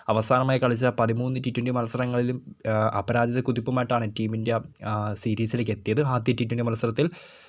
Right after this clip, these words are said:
സൗത്ത് ആഫ്രിക്കയ്ക്കെതിരെ നൂറ്റൊന്ന് റൺസിൻ്റെ കൂറ്റൻ ജയം നേടിയെടുത്തെങ്കിലും രണ്ടാം മത്സരത്തിൽ ഇന്ത്യ വീണ്ടും കളി മറന്നു പോയിരിക്കുകയാണ്. അൻപത്തൊന്ന് റൺസിനാണ് ഇന്ത്യ സൗത്ത് ആഫ്രിക്കയോട് പരാജയം ഏറ്റുവാങ്ങിയത്. ആദ്യം ബാറ്റ് ചെയ്ത സൗത്ത് ആഫ്രിക്ക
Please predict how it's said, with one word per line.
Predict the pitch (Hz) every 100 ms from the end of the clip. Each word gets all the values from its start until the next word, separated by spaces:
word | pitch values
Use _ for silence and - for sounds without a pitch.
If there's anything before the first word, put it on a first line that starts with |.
| _
സൗത്ത് | - 143 135
ആഫ്രിക്കയ്ക്കെതിരെ | 139 139 135 135 139
നൂറ്റൊന്ന് | 127 135 135 135
റൺസിൻ്റെ | 131 123 131
കൂറ്റൻ | - 127 123 - 135
ജയം | 120 131 117 120
നേടിയെടുത്തെങ്കിലും | 110 113 120 113 113 131
രണ്ടാം | 131 120 135 147
മത്സരത്തിൽ | 139 - 135 135 123 113 - -
ഇന്ത്യ | 117 120 117
വീണ്ടും | 107 110 110 117 -
കളി | 110
മറന്നു | 113 110 107 104
പോയിരിക്കുകയാണ്. | 107 107 110 110 107
അൻപത്തൊന്ന് | 120 110 113 123 117 117
റൺസിനാണ് | 117 - 131 117
ഇന്ത്യ | 104 101 110 -
സൗത്ത് | 101 95
ആഫ്രിക്കയോട് | 104 101 110 101
പരാജയം | 101 101 101 104 -
ഏറ്റുവാങ്ങിയത്. | 104 104 117 104 98 101 147 - - - - -
ആദ്യം | 151 156
ബാറ്റ് | 151 147
ചെയ്ത | 143 139 139
സൗത്ത് | 131 135
ആഫ്രിക്ക | 131 127